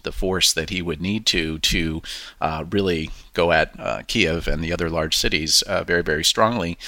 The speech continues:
Um, if in the process of doing that, uh, it's not going well, or they continue to have the logistical problems and other things that we've been seeing that make them less effective militarily,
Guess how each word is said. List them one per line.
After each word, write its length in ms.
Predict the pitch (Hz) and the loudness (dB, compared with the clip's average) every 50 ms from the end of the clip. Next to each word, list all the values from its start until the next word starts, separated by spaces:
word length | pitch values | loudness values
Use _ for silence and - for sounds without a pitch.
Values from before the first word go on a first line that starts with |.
| - - - - - | -14 -14 -16 -10 -4
Um, 340 | - 92 85 82 82 87 - - | -2 0 0 0 -2 -4 -4 2
if 200 | 127 120 - - | 2 2 4 4
in 120 | 113 101 92 | 0 -2 -2
the 80 | 85 | -4
process 560 | - - 117 110 107 110 - - 101 - - | -2 2 4 6 6 6 4 2 4 2 2
of 100 | 95 82 | 0 -2
doing 320 | - 98 101 110 117 107 87 | -4 -4 -2 0 -2 -2 -2
that, 300 | 80 76 73 71 - - - _ - - - - _ _ - - - - - - | -2 -4 -4 -6 -8 -10 -20 _ -20 -18 -18 -20 _ _ -20 -20 -20 -12 -2 0
uh, 60 | 95 | 0
it's 220 | 92 90 - - | 2 4 2 2
not 220 | 104 95 82 78 - | 4 4 2 2 2
going 320 | 95 104 113 110 95 90 | 2 4 4 4 2 2
well, 400 | 85 82 76 73 82 95 101 110 - | -2 -2 -2 -2 -2 -4 -4 -6 -4
or 160 | - 101 90 87 | 0 0 0 0
they 120 | 87 85 | 0 -2
continue 360 | - 90 87 - 101 95 90 | -2 -2 -2 -2 -2 -2 -2
to 80 | 85 87 | -2 -2
have 260 | 90 101 92 90 82 | 0 0 -2 -2 -2
the 80 | 87 82 | -6 -6
logistical 560 | 87 82 80 - 95 - - - - 80 - | -6 -6 -6 0 0 0 0 0 -6 -10 -8
problems 400 | - 90 76 78 87 90 85 - | -6 -6 -6 -4 -4 -2 -2 -2
and 100 | 80 78 | -2 -4
other 160 | 80 90 87 | -6 -6 -6
things 300 | - - 82 80 76 - | -6 -4 -4 -4 -4 -4
that 80 | 85 80 | -6 -6
we've 140 | 87 82 | -8 -8
been 160 | 80 82 80 82 | -8 -6 0 0
seeing 300 | - 98 101 98 90 80 | 0 0 0 -2 -4 -6
that 140 | 73 - | -10 -10
make 200 | 90 90 92 - | -8 -10 -10 -6
them 260 | - 85 85 85 78 - - - - - - - - | -6 -6 -4 -4 -6 -10 -12 -14 -14 -14 -14 -12 -4
less 200 | - 90 - - | 0 2 2 2
effective 400 | - - 117 117 - - 87 76 | 4 4 4 4 4 2 -4 -4
militarily, 680 | 87 87 78 80 - - 117 117 107 - 80 78 80 - | -4 -8 -8 -8 -4 0 2 2 2 2 0 -4 -6 -8